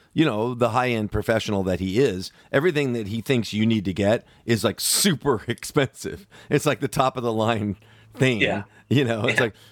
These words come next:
Speaker 1: "You need to get, like, you know, twenty Apogee converters," you know, or something like, yeah. So I, I always, it's, it's been a running joke forever because, uh, when his friend George came over to wire the studio,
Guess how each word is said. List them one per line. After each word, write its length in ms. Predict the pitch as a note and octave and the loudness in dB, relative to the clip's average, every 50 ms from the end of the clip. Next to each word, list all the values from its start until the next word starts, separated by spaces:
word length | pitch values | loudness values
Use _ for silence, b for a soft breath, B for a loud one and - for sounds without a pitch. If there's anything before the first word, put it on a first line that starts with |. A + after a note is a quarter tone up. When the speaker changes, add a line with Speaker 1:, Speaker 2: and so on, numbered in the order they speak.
| B B | B B
Speaker 1:
"You 160 | C#3+ G3 A3 | 0 2 2
need 160 | G3 G#3 D#3+ | 2 2 2
to 80 | C3+ D3+ | 2 2
get, 160 | D3 D3 - | 2 2 0
like, 320 | B2 C3 B2 B2 A#2+ - - b b b b b b | 0 0 0 0 -2 -4 -10 b b b b b b
you 140 | C3+ B2 A#2+ | 2 2 4
know, 200 | A#2 A2+ A#2 A2 - _ _ _ _ | 2 2 0 -2 -6 _ _ _ _
twenty 440 | - - D#3+ D#3+ D#3 D#3+ D3 C#3+ - | -4 0 2 2 2 2 0 0 0
Apogee 540 | A#2+ B2+ C3+ C#3+ - C#3+ G#2+ G#2 A#2+ C3 A#2 | 0 0 0 0 0 -2 -2 0 0 -2 0
converters," 840 | - C3 B2 A#2 F#2+ A2+ A2+ A#2 A2+ A#2+ A2+ F#2+ E2 E2 - - - | 0 0 0 0 2 2 2 2 2 0 0 0 -2 -4 -8 -6 -2
you 100 | A2+ A2 | 0 0
know, 140 | G2+ G2 F#2 | 2 2 0
or 80 | F#2+ F2+ | 0 -2
something 400 | - F#2+ E2+ - F2+ F2 E2 E2 | -2 -4 -4 -4 -4 -4 -4 -6
like, 340 | - G1+ F2+ F#2 E2 - _ _ _ _ b b b b b b b b b b | -6 -6 -6 -8 -8 -8 _ _ _ _ b b b b b b b b b b
yeah. 260 | - G2+ G2 F2+ E2+ E2+ | 0 2 2 2 0 -2
So 320 | - A2+ G#2 G2 F#2 F#2 F#2+ F2+ F#2+ F#2 - - | 0 0 0 2 0 -2 -4 -4 -6 -8 -6 -2
I, 160 | G2 G#2 G#2+ | 0 2 2
I 40 | G#2+ | 2
always, 420 | G#2 G2+ G2+ G2+ F#2 - - - - b b b b b b b - | 2 2 0 0 -2 -4 -8 -12 -12 b b b b b b b 0
it's, 180 | A#2+ A#2+ - C#3+ | 0 0 2 0
it's 300 | B2 A#2 A#2 B2 G#2+ G#2 | -2 0 0 -2 -2 0
been 140 | - D3+ C3 | 0 0 2
a 40 | |
running 320 | A#2+ A#2 B2 B2 A2+ G#2+ G#2 | 2 0 0 0 0 -2 -2
joke 280 | G2 A#2+ A#2+ B2+ - | 0 2 0 0 0
forever 380 | - G#2+ G#2 G#2+ A#2+ A#2+ G#2+ G2 | 0 0 0 2 2 2 0 0
because, 420 | E2+ G2+ A2 - A#2+ G#2+ G2 - | 0 -2 -2 0 0 0 0 -2
uh, 180 | G2 F#2 G2+ G2 | -2 0 0 2
when 220 | F#2+ G#2 G#2 G#2 | 2 2 2 2
his 160 | G2+ G#2 F#2+ - | 0 -2 -4 -4
friend 260 | - A2+ G#2+ G2+ F2+ | -2 -2 -2 -2 0
George 300 | G#2+ G#2 G#2+ G#2 - - | 0 2 0 0 0 0
came 180 | A2 G#2 F#2+ | 0 2 2
over 140 | F#2+ F2+ F2+ F2+ | 2 2 0 0
to 80 | F2+ | 0
wire 260 | F2 F#2+ G2 G2 F#2+ | 2 2 2 2 2
the 80 | E2+ F2 | 0 -2
studio, 460 | - - - G#2 A2 A2 F#2+ E2+ D#2 | -4 -2 0 0 0 2 0 -2 -2